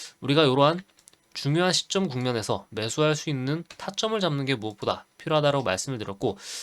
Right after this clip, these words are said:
대표적인 게 진리카와 같은 코인이 아닌가라는 생각이 들어요. 그래서 현재로서는 사실 떨어지기보다는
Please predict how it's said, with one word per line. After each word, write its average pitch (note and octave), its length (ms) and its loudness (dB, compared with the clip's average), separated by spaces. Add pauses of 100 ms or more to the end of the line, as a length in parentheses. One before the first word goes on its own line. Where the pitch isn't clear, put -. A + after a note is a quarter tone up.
대표적인 F3+ 500 0
게 F3+ 100 2
진리카와 F3 520 2
같은 D3 280 -2
코인이 D#3+ 300 -4
아닌가라는 G#2 800 -2
생각이 C#3 240 0
들어요. A2+ 320 2 (360)
그래서 G3 220 4
현재로서는 G3 640 2
사실 E3 320 0
떨어지기보다는 F#3 840 0